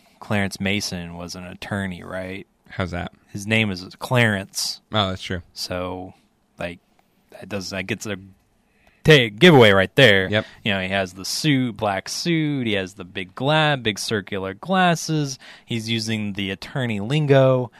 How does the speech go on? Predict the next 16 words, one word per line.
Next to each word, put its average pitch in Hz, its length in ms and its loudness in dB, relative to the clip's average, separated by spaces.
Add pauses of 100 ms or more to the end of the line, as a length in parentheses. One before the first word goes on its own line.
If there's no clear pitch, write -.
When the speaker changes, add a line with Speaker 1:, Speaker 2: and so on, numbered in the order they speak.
(400)
Speaker 1:
And, 98 400 -4
uh, 98 80 -10 (240)
"Did 151 240 6
you 139 180 6
or 120 80 2
did 120 220 2
you 120 120 0
not 110 280 0
say 95 560 -2 (260)
the 113 100 0
office, 107 460 4
the 117 140 2
official's 110 420 2
decision 107 380 -2
was 98 160 -4
final? 92 420 -6